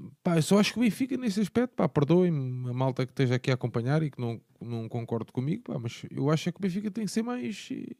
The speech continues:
pá, interventivo, tem que dar a cara, tem que bater o pé, tem que apresentar queixa, tem que fazer barulho, pá, os atletas, pá,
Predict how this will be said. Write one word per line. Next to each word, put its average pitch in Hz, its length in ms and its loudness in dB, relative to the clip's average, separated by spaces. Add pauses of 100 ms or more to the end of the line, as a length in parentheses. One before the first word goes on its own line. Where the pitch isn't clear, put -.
(720)
pá, 226 200 0
interventivo, 208 640 2
tem 208 120 -4
que 156 80 -6
dar 170 160 2
a 165 60 2
cara, 196 260 2
tem 185 200 -2
que 147 40 -10
bater 156 300 0
o 143 60 -2
pé, 180 280 -2
tem 160 240 -2
que 135 460 -2
apresentar 127 460 -2
queixa, 160 340 0
tem 135 200 -6
que - 60 -14
fazer 127 200 0
barulho, 143 500 2
pá, - 420 -4 (540)
os 104 140 -8
atletas, 127 440 -4 (380)
pá, 185 160 -4